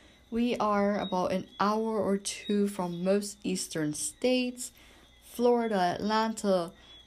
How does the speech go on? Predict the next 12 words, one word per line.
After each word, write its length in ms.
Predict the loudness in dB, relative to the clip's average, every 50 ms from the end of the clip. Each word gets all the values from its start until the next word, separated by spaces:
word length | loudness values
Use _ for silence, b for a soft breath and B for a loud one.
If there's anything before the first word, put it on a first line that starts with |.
| B -2
you 80 | 0
know, 160 | 2 2 4
Massachusetts, 800 | 2 2 0 -2 -4 -6 -4 -2 -2 -2 -4 -6 -8 -8 -4 -4
New 100 | -2 -2
York, 460 | 0 0 2 2 2 2 0 -2 -4 -2
we're 120 | 0 0
about 280 | 0 2 2 0 0 0
two 260 | -4 -4 -2 0 0 2
hours 280 | 2 2 2 0 0
from 200 | -2 -6 -8 -10
Toronto. 840 | -8 -8 -6 -2 0 2 4 4 4 2 0 -2 -2 0 0 -2 -4 -6 B B B B B B B B B B -20 -20 -20 -20 -20 -20 -20 -16 -8
Like, 380 | -2 -2 0 0 -2 -6 -12 -20